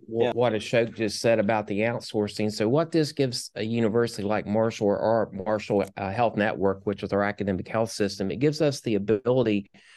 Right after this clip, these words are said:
Speaker 1: to outsource this to a group who understands this space, who knows this space, who can move it forward at a much more rapid pace than we would be able to do as a university. And while our experience with Intermed has been, yes, it's outsourced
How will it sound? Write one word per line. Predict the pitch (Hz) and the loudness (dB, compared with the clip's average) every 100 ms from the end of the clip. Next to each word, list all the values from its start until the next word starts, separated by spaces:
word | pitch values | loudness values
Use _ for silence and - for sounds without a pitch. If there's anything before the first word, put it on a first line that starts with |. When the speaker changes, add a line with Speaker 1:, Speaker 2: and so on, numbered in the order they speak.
| - _ | -20 _
Speaker 1:
to | 117 | 0
outsource | 113 139 139 - 117 117 | 0 0 -4 -4 -2 0
this | 113 110 | 0 0
to | - 107 | 0 0
a | |
group | 98 113 117 110 | 2 2 2 0
who | 101 | -6
understands | - 117 104 - 107 117 120 | -4 -2 -2 -2 0 0 0
this | 113 107 | -2 -6
space, | - 113 107 104 | -4 0 0 -2
who | 101 | -2
knows | 98 104 113 110 | 0 0 0 -2
this | 107 - | -4 -4
space, | - 104 101 | -2 0 0
who | 104 | -4
can | 92 92 | 0 2
move | 110 101 | 2 0
it | - - | -4 0
forward | 113 113 98 95 - - - _ - | 2 4 4 2 -4 -20 -20 _ -4
at | 113 101 | -2 0
a | 107 | 0
much | 120 127 | 0 0
more | 117 107 | 0 2
rapid | 107 98 87 | 2 -2 -6
pace | - 101 98 - | -2 -2 -2 -4
than | 90 | -2
we | 98 | -2
would | 101 104 87 | -2 -6 -2
be | 95 95 | 0 2
able | 92 | 0
to | 90 | -2
do | 95 | 0
as | 92 90 | 0 0
a | |
university. | 90 90 95 101 98 87 - - - - _ | -2 -2 0 0 0 -6 -6 -16 -20 -20 _
And | - 120 | -2 0
while | 135 143 147 - | 0 0 -2 -2
our | - 160 | -2 -2
experience | - - 123 117 113 | -2 -4 -2 -2 -2
with | 110 | 0
Intermed | 113 110 107 | 2 2 2
has | 104 101 | 0 -2
been, | 107 104 | -2 0
yes, | 101 110 107 - | 0 0 -2 -6
it's | - | -6
outsourced | 78 110 - - 98 98 101 98 | -4 -4 -4 -4 0 2 0 -6